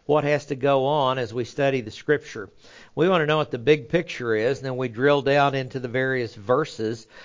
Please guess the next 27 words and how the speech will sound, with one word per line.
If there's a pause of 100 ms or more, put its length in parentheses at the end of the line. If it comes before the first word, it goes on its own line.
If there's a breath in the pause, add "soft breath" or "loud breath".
(140 loud breath)
to
get
a
better
picture, (340 soft breath)
uh,
of
the
details
that
go
into
it. (480 loud breath)
And,
uh,
we
all
know
we've
been,
uh, (400 loud breath)
uh,
it's
been (380 soft breath)
quite
a
week,